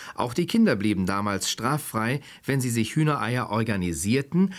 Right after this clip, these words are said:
an einem einsamen Ort ein Feuer anzündeten, die Eier kochten und dann fröhlich verspeisten.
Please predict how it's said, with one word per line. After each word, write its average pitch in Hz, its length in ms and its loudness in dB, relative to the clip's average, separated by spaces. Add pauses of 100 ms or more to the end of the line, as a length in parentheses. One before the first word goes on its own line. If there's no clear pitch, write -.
(120)
an 107 180 -2
einem 98 340 -2
einsamen 104 480 0
Ort 95 240 -2
ein 80 180 -4
Feuer 117 340 -2
anzündeten, 131 760 0 (220)
die 87 180 0
Eier 120 260 -2
kochten 190 640 0
und 123 240 -2
dann 123 240 -4 (120)
fröhlich 98 420 -2
verspeisten. 85 680 -4